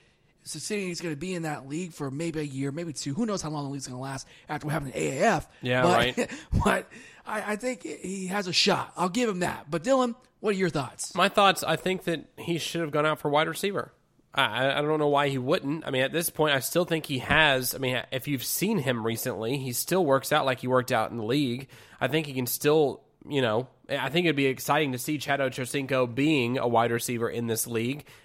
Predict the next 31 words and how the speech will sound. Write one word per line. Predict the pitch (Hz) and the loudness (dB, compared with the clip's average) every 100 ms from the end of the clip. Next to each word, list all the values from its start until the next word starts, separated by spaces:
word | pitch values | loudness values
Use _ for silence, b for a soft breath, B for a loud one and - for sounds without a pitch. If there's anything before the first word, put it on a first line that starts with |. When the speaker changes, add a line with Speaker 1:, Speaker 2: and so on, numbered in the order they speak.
| - | -2
Speaker 2:
I | 123 | 0
think | 147 147 | 0 0
it | |
would | 139 | 0
draw | 120 123 135 | 2 4 4
fans | - 135 143 139 - | 2 2 2 0 -2
to | 120 | 2
watch | 123 131 - | 2 0 -4
the | - | -2
league. | 147 190 123 - | 2 2 2 0
I, | 127 | -2
I, | 92 98 143 | -2 -4 -2
I | |
don't | 151 165 | -2 0
think | 160 147 | -4 0
that | 139 113 B B B B - | 0 0 B B B B -2
being | 147 147 | 0 2
a | 120 | 0
kicker | - - 180 127 123 | -2 -2 0 4 4
in | 113 127 | 2 0
the | 117 | 2
<laughs> | 113 | 0
league | - 135 | 0 -2
is | 131 120 | -4 -2
going | 123 120 | 0 0
to | |
do | 113 127 | 0 2
anything, | 160 135 113 113 110 135 b b b b | 2 0 0 0 0 -2 b b b b
um, | - 117 117 113 | 2 4 4 0
for | 113 127 120 | -2 0 2
your, | 117 113 110 110 107 | 2 2 4 2 0